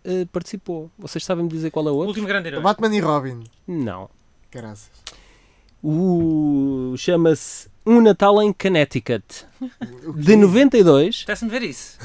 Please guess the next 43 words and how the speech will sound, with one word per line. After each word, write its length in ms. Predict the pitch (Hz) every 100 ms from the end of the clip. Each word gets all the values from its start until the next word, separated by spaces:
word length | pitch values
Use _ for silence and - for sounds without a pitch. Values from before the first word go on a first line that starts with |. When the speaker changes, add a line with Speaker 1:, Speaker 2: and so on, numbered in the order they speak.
| 123 - - 131 -
Speaker 1:
E 100 | 180
eu 100 | 196
vou-vos 240 | 196 202
dizer 240 | 196 190 196
uma 140 | 190
coisa, 260 | 156 143 135
foi 240 | - 202 185
realizado 960 | 185 226 254 214 170 165 156 180 202 -
Speaker 3:
Por? 280 | 131 135 190 _
Speaker 1:
por 120 | - 190
Schwarzenegger. 640 | - 196 202 175 156 151 _ _ _
Speaker 2:
Oh, 140 | 170 208
diacho. 160 | 160
Speaker 3:
Não 160 | 165 147
é 80 | 135
verdade 400 | 117 110 104 101
isso. 80 | 220
Speaker 1:
É 120 | 233
verdade. 500 | 202 185 151 127 117 -
O, 180 | 240 247 202 208 214 196
o 60 |
Arnold 260 | 226 254 214
Schwarzenegger 540 | 233 202 196 175 185
realizou 600 | 165 175 233 233 220 185 175
um 40 |
filme 260 | 170 165 151
em 40 | 147
mil 120 | 214
novecentos 280 | 202 - 170
e 40 |
noventa 240 | 160 151 147
e 20 |
dois, 300 | 120 120 160
que 100 | -
ele 60 | 131
estava 240 | 156 147
em 80 | 127
altas, 380 | 107 117 165 -
após 220 | - 127
o 20 |
Exterminador 400 | - 131 131 127
Implacável 460 | 123 123 127 120 120
dois. 480 | 120 113 - -